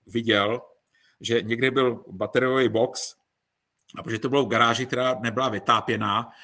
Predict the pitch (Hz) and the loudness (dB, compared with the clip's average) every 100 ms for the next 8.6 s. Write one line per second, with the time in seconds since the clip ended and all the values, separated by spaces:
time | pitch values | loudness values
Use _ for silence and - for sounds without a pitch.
0 | - - 113 110 135 101 113 113 139 127 | -20 -8 -6 -2 -2 -2 -2 -2 0 0
1 | 127 107 120 - - - 127 120 - 120 | 2 0 0 -4 -16 -2 -2 -2 -6 0
2 | 113 131 131 131 127 123 131 135 110 104 | 2 2 4 4 4 2 2 2 -2 0
3 | 110 107 98 98 117 110 - 113 101 113 | 2 4 2 0 -4 -6 -8 -4 -4 0
4 | 120 110 95 107 - - 123 113 139 123 | 0 0 -2 -4 -6 -2 -2 0 0 -2
5 | - 147 131 - - - - 95 98 110 | -2 -2 -4 -8 -20 -20 -8 -8 -2 -2
6 | 123 135 127 135 151 113 107 - 123 - | 0 2 2 2 0 -2 -2 0 0 -2
7 | 104 117 110 107 117 110 104 95 95 117 | -2 -4 -2 -2 -4 -6 -6 -6 -4 -4
8 | 104 87 - - 98 | -4 -8 -10 -14 -12